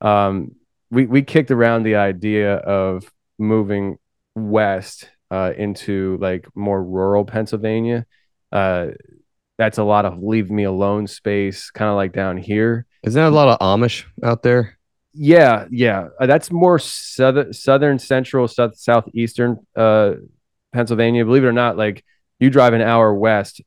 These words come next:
Speaker 1: of Philadelphia across South Pennsylvania, and you're hitting all the Amish fields, all of it. Uh, Lancaster County is right there. Um, but they, we were, we were looking more like northern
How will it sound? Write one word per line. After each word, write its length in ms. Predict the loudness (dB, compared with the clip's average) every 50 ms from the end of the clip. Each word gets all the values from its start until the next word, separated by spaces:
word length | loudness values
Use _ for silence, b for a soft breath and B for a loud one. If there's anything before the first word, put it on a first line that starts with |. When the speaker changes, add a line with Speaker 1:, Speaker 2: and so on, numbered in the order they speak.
| _ -2
Speaker 1:
of 160 | -2 -2 0 0
Philadelphia 600 | 2 2 2 2 2 2 2 0 0 -2 -2 -2
across 400 | -2 0 2 2 2 2 0 -2
South 240 | -2 0 0 0
Pennsylvania, 560 | 0 -2 -4 -2 -2 -2 -2 -2 0 0 0 -2 -2
and 100 | -4 -2
you're 140 | -2 -2 -2
hitting 360 | -2 -4 -4 -4 -6 -8 -6 -2
all 220 | 0 2 2 2
the 120 | 2 0 -2
Amish 400 | -2 -2 -2 -2 -4 -6 -8 -6
fields, 600 | -4 -2 -2 0 0 -2 -4 -6 -8 -14 -20 _ _ _ _
all 260 | -2 2 2 2 2 0
of 100 | -6 -10
it. 180 | -14 -14 _ _ _ _ _ _ _ _ -4
Uh, 300 | 0 0 2 2 0 0
Lancaster 760 | 0 0 0 0 -2 -4 -6 -10 -10 -8 -8 -6 -6 -8 -8 -12 _ -12
County 340 | -6 -4 -2 -2 -2 -4 -6
is 160 | -8 -6 -4
right 220 | -4 -4 -4 -6
there. 320 | -6 -6 -6 -6 -6 -8 -12 _ _ _ _ _ _ _ 0
Um, 460 | 2 2 4 4 2 0 -2 -6 -10 _ _ _ -4
but 220 | 2 2 4 4 4
they, 100 | 4 4
we 140 | 4 4
were, 80 | 4 4
we 160 | 4 4 4
were 80 | 4 4
looking 240 | 4 2 0 0 -2
more 380 | 0 0 0 0 0 0 -2
like 260 | -2 -4 -4 -4 -6 _ -6
northern 800 | -4 0 2 4 4 4 4 4 2 2 2 2 0 -2 -6